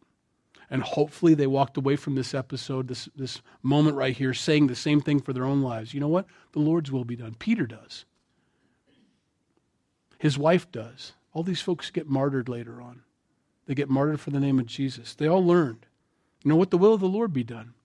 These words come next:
If my death brings God more glory and more sons and daughters to Jesus, then I want to die. If my life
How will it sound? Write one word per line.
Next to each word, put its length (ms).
If 100
my 180
death 460
brings 300
God 260
more 240
glory 420
and 100
more 220
sons 580
and 320
daughters 540
to 120
Jesus, 600
then 200
I 80
want 200
to 40
die. 500
If 200
my 160
life 680